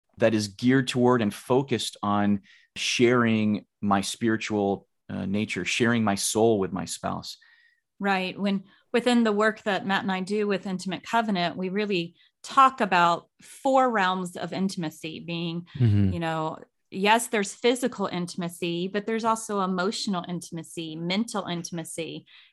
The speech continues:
Speaker 2: and spiritual intimacy. And I really think spiritual intimacy is often the most neglected, the least understood within God's people. We don't really stop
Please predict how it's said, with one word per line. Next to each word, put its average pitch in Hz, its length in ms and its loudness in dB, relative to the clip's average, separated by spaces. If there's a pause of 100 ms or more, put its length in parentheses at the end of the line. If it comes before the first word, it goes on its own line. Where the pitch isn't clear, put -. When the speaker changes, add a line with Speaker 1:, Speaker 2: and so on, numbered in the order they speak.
(100)
Speaker 2:
and 247 240 2
spiritual 247 560 -2
intimacy. 165 720 -6
And 180 220 -2 (420)
I 208 40 2
really 262 320 6
think 226 220 -2
spiritual 226 520 0
intimacy 190 560 -2
is 175 120 -4
often 180 400 0
the 170 80 -2
most 185 600 0
neglected, 165 880 -2
the 180 120 -2
least 208 520 -2 (100)
understood 175 880 -4 (480)
within 208 460 4
God's 196 320 2
people. 196 500 -4
We 196 100 2
don't 202 320 2
really 214 760 0
stop - 520 2